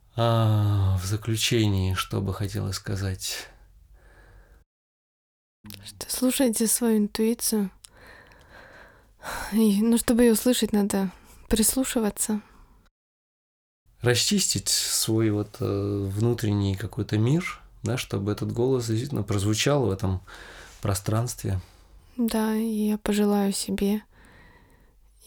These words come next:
Speaker 2: и тем, кто тоже этого захочет, быть честным с собой,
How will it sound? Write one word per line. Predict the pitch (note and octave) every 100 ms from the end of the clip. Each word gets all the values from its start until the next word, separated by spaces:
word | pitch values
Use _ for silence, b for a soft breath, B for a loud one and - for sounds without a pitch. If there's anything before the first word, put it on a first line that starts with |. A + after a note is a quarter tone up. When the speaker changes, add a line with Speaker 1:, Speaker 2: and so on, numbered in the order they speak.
| -
Speaker 2:
и | G3+ G3+ G3+ -
тем, | A3 G3+
кто | - - G3+
тоже | - A#3+ A#3+
этого | G#3+ G#3
захочет, | G3+ G3 - A3+ - G#3+
быть | G3+ G#3+
честным | - A3+ A3 A3 G#3+
с |
собой, | - G#3+ A3 B3 D4